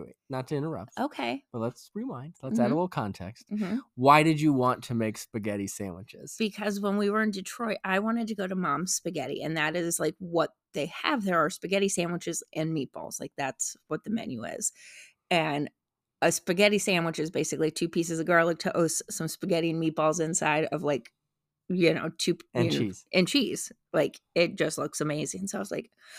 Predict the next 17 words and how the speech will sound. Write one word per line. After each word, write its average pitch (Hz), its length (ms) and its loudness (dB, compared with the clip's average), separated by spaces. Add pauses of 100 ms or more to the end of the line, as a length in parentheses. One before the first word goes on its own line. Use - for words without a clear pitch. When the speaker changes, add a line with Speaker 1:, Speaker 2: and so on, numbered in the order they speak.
(280)
Speaker 2:
and 156 120 2
I've 202 180 6
been 196 160 2
thinking 160 300 2
about 170 300 -2
a 151 40 -2
spaghetti 156 460 2
sandwich 156 540 0 (280)
ever 147 300 4
since. - 580 -8 (260)
And 160 160 -4
so 156 140 -6
finally 240 540 4
I 214 80 -2
said, 226 260 0 (460)
"Fuck 175 240 0
it, - 100 -4